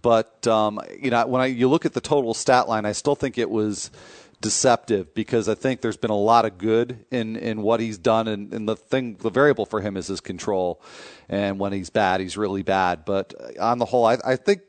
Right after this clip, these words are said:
Cahill's a little bit underrated. He came into this week, uh, sixty-two percent, uh, active. I think that was a, a little bit low. So, uh, I think he's a guy that you could still start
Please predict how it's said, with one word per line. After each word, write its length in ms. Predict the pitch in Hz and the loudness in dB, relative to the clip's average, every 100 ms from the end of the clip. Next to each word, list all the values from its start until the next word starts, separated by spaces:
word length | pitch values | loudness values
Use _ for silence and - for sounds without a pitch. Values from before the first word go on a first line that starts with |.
| - | -4
Cahill's 360 | 175 175 175 | 2 4 4
a 20 | 147 | 4
little 220 | 139 139 | 4 6
bit 160 | 135 | 4
underrated. 580 | 120 127 120 110 131 117 | 4 2 2 4 4 2
He 60 | 104 | -2
came 240 | - 120 | -4 -4
into 180 | 117 120 | -2 -2
this 180 | 110 - | -2 -2
week, 300 | 117 113 - | -2 -2 -2
uh, 400 | 110 104 98 101 | 0 2 0 -4
sixty-two 480 | - 113 123 131 127 | -8 -8 -8 -6 -6
percent, 460 | 127 - 123 123 _ - | -4 -2 -4 -4 _ 0
uh, 320 | 123 120 113 - | 2 4 0 0
active. 640 | 110 123 - 143 139 - _ - - - | -2 -2 0 0 0 -6 _ -20 -20 -4
I 80 | - | -2
think 160 | 123 - | -2 0
that 120 | 160 | -2
was 100 | 143 | 0
a, 40 | 139 | 0
a 260 | 123 - | 0 0
little 240 | 123 120 120 | 0 2 0
bit 160 | 120 | 0
low. 340 | 110 113 101 87 _ _ | 2 2 2 -2 _ _
So, 440 | - - 95 95 - - | -10 -4 -2 -4 -8 -6
uh, 200 | 95 95 | -4 -2
I 60 | |
think 160 | 110 113 | -4 -6
he's 120 | 113 | -6
a 40 | - | 0
guy 160 | 113 | 2
that 140 | 104 101 | 2 -2
you 80 | |
could 180 | 98 95 | -8 -6
still 280 | - - 113 | -4 0 0
start 440 | - - 101 95 | -2 0 0 0